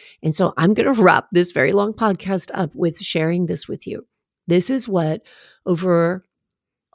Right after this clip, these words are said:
all the study I do, over all of the things that I do, this is the one thing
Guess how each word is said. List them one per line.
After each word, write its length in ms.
all 160
the 80
study 420
I 100
do, 340
over 280
all 300
of 140
the 100
things 360
that 100
I 100
do, 460
this 320
is 220
the 100
one 440
thing 500